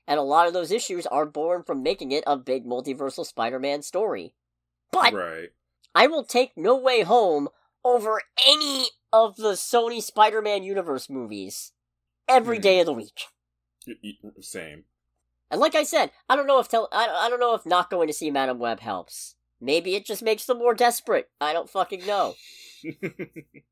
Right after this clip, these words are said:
Speaker 1: But, ugh. I recommend it in the sense of having a fun time, but especially if you can see it in a way that doesn't require Sony to pay,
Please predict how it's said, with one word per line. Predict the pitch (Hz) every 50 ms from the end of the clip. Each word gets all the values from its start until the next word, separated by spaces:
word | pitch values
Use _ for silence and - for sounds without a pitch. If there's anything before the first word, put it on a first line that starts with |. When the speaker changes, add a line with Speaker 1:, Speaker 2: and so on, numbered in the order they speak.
| _ _ _ _ _ _ _ _ _ _
Speaker 1:
But, | - 247 - - _ _ _ _ _ _ _ _ _ _ _ _ _
ugh. | 170 180 185 156 - - - - - _ _ _ _ _ _ _ _ _
I | 156 180
recommend | 190 254 262 - 262 240 240 226
it | 226 220
in | 226 214
the | 196
sense | - 220 202
of | 190
having | 202 202 202 185
a | 180
fun | - - 196 180 170 160
time, | 180 175 165 143 131 127
but | 147 139
especially | 143 - - 214 208 - - 196 185
if | -
you | - 175
can | - 151 139
see | - - 170 165
it | 160
in | 156 147
a | 143
way | 147 147 151
that | 139 127
doesn't | 117 143 139 147 135
require | 120 120 - 147 139 131
Sony | - - 151 131 131 127
to | 110
pay, | 101 - 117 113 -